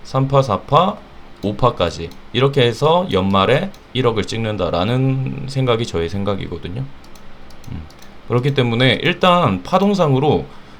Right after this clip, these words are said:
지금 이렇게 봐도 됩니다. 이렇게 봐도 되고, 아니면 아까 했던 것처럼 여기 이제 C파까지 끝났고 C파에서 반등 쳐줘서 지금 여기에서 다시 새롭게 이렇게 진행이 된다라고 해도 상승 관점이 저는 우세합니다. 그래서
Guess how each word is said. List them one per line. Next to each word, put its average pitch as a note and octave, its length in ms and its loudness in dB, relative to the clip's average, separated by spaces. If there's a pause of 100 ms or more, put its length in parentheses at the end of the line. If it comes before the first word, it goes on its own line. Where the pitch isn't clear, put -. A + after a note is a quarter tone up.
(120)
지금 C#3 300 2
이렇게 D3 320 2
봐도 C3+ 260 2
됩니다. F2 340 -4
이렇게 E2 360 -4
봐도 F#2+ 260 -4
되고, F2+ 420 -6 (960)
아니면 G2 260 2
아까 A2+ 340 4
했던 C#3 240 0
것처럼 A2+ 360 0
여기 G2+ 300 2
이제 G#2+ 280 4
C파까지 C3 580 0
끝났고 C3+ 420 0
C파에서 C#3+ 480 -2
반등 G#2+ 360 -2
쳐줘서 C#3+ 480 -2
지금 A2+ 340 -2
여기에서 G2 380 0
다시 G2+ 360 0
새롭게 E3 640 -2 (540)
이렇게 C3 240 2
진행이 B2 420 2
된다라고 F#2+ 500 0
해도 E2+ 240 0
상승 D#3 400 -4
관점이 F#2+ 460 -2
저는 F2 300 -8
우세합니다. F#2 500 -6 (180)
그래서 C3 240 2